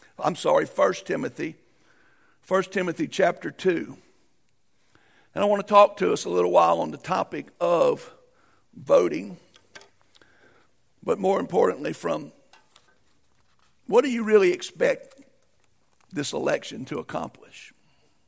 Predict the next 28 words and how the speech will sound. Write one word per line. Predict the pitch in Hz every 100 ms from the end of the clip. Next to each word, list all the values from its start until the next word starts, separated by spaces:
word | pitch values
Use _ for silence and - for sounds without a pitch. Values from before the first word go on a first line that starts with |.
| _ _ _ _ _ _ _ _ -
'Cause, | 143
man, | 175 202
I've | 226
been | 220
listening | 208 202 214 196
on | 196
T | - 220
V, | 214 220 226 220 - _ _ _ _ _ _ _ _ _ _ _ - _ _
and, | - -
man, | 180 175
I | 208
hear | 196 196
some | - - 202
of | -
them | 165
saying | 151 - - 143 135
that | - - _ _ _ -
we're | 165 220 147
voting | 139 190 220 214 202
for | 190
the | 143
soul | - - 185 214 208 202
of | 190
a | 196
nation, | 180 - - - - - _ _ _ _ _ _ _ _ _ _ _ _ _ _ _ _ _ _ -
that | 143 170 - - _ _ _ _
America's | 120 - 202 220 214 165 -
future | - 285 269 - 143 -